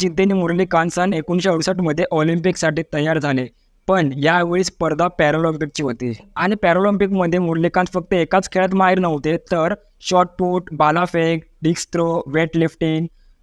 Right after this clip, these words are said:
टेबल टेनिस आणि स्विमिंग या सर्व खेळांमध्ये त्यांनी उत्कृष्ट कामगिरी केली. या सर्व खेळांमध्ये त्यांनी उत्कृष्ट कामगिरी तर केली होती, पण त्यांना स्विमिंगमध्ये चार मेडल मिळाले होते त्यावेळी. पण ही व्यक्ती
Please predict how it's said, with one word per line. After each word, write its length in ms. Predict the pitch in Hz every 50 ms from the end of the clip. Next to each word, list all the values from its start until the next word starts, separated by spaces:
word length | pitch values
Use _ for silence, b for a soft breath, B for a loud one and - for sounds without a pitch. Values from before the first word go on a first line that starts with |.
| - _ _ _
टेबल 280 | 175 170 165 170 185 190
टेनिस 400 | 180 185 170 165 165 165 160 - -
आणि 260 | 165 170 175 185 190
स्विमिंग 460 | 185 - 175 175 175 180 180 160 147 -
या 200 | 143 143 165 185
सर्व 380 | 180 - - 180 170 165 170 196 196 202
खेळांमध्ये 420 | - 175 170 175 185 180 180 190 175
त्यांनी 200 | 180 170 180 185
उत्कृष्ट 420 | 175 160 - 170 175 160 - 180
कामगिरी 400 | 170 170 156 151 147 151 151 151
केली. 300 | 135 151 135 127 120 117 117 - _ - _ _ _ _ _
या 120 | 151 180 208
सर्व 280 | - 208 185 185 214 214 214
खेळांमध्ये 440 | 208 180 180 196 208 196 196 214
त्यांनी 260 | 190 202 196 185 202 214
उत्कृष्ट 380 | 180 156 170 185 185 170 208
कामगिरी 400 | - - 185 175 175 202 240 208 190
तर 80 | 214 202
केली 320 | 196 233 220 214 220 240
होती, 360 | 233 220 - - 160 143 123 - _ _ _ _ _ -
पण 120 | 190 202 208
त्यांना 360 | 190 208 180 175 180 196 214
स्विमिंगमध्ये 1080 | 208 - - 180 180 175 180 190 202 226 240 233 202 160 147 131 147 135 139 165 180 - - _ - _ - -
चार 380 | - 151 170 180 190 190 190
मेडल 340 | 185 180 175 175 175 180 185
मिळाले 300 | 175 170 170 170 175 180
होते 220 | 175 165 - 175
त्यावेळी. 460 | 165 170 165 156 151 151 147 135 131 127 113 - _
पण 140 | - 214 180
ही 140 | 185 214 233
व्यक्ती 400 | 214 202 180 - - - 185